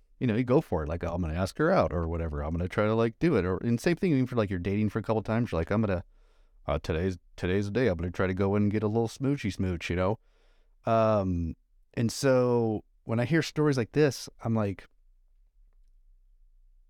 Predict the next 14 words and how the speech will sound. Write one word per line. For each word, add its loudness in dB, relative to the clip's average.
"Are -6
they, -4
are, 2
are 0
guys 2
just, -8
are, 0
what 2
are 0
they 4
allowed 2
to -4
<laughs> -6
do? 0